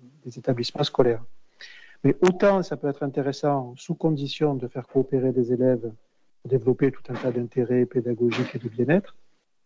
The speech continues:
autant la collaboration, elle vaut plutôt pour le travail entre adultes. Euh, c'est rare dans les établissements scolaires qu'il y ait de la coopération, c'est-à-dire de l'agi-,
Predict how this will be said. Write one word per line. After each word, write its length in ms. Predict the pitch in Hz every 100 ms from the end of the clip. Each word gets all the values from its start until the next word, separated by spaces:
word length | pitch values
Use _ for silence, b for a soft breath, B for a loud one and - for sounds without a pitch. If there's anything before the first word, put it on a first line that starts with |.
| _ _ -
autant 560 | 160 - 190 226 220
la 240 | 160 135 135
collaboration, 680 | - 139 131 135 - 190 180
elle 180 | 147 131
vaut 240 | 120 170
plutôt 480 | 170 - 147 175 185
pour 400 | - 151 147 135
le 220 | 117 123
travail 340 | - 143 156
entre 220 | 143 120 143
adultes. 400 | 135 147 127 120 _ _ _ _ _ _ 127
Euh, 100 | 120
c'est 220 | - 139
rare 340 | 170 185 151
dans 120 | 131
les 140 | 131 120
établissements 440 | 127 120 117 127
scolaires 300 | - 139 165
qu'il 140 | - 123
y 40 |
ait 20 |
de 40 | 113
la 80 |
coopération, 720 | 117 - 143 117 139 - 151
c'est-à-dire 240 | 127 - 120 117
de 60 |
l'agi-, 340 | 123 131 123